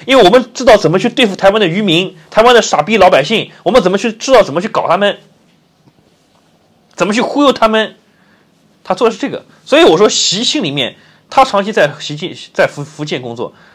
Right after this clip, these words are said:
他内心是非常厌恶台湾人的。现在也是符合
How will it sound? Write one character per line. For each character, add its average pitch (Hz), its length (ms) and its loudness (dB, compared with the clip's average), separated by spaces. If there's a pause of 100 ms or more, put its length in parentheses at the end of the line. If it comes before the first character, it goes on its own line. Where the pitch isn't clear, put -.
他 247 140 0
内 247 120 -2
心 220 140 -8
是 196 80 -8
非 233 120 -10
常 165 140 -4
厌 185 180 -6
恶 98 160 -12 (280)
台 123 100 -4
湾 117 100 -2
人 95 140 -14
的。 85 100 -20 (1900)
现 359 260 2
在 330 100 6
也 165 200 2
是 - 200 -2
符 - 300 -8
合 147 420 2